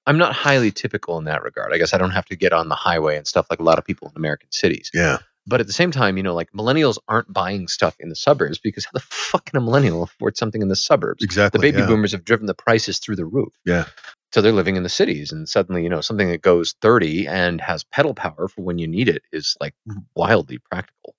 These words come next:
Speaker 2: Yeah.
Speaker 1: If it can carry a couple bags of groceries, like, what else do you need?
Speaker 2: Yeah.
Speaker 1: Screw cars.
Speaker 2: Yeah.
Speaker 1: Those things are expensive.
Speaker 2: Yeah, I mean,
Speaker 1: Grandpa drives cars.
Speaker 2: you're living in an apartment. You don't need a car
Speaker 1: Yeah,
Speaker 2: to
Speaker 1: fuck.
Speaker 2: take up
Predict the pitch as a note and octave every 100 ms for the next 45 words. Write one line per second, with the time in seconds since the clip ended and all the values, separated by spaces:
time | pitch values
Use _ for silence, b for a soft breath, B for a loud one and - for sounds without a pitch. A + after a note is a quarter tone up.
0 | - F#2 G#2+ - - G2+ F#2+ B2 G#2+ A2+
1 | G#2 G2+ G2 E2 D#2 A#2+ - E2 - -
2 | _ _ _ _ _ _ - F2+ F#2+ -
3 | F#2 D#2 A#2 - _ _ - F#2+ G2 -
4 | - C3 - - G#2 - - - F#2 -
5 | - B2+ A2 G2 - G2 A2+ - _ -
6 | G2 G2 G2+ A2+ D#3 G3+ D3+ F#2 G#2 F2+
7 | - A#2 A2+ F#2 F#2 G#2+ G#2 A2+ A2 F#2
8 | F2+ - - B2+ - F2 - G2 F2 -
9 | G2+ - _ - E2 - - G2 B2+ D3+
10 | D#3 - B2 - - G#2 -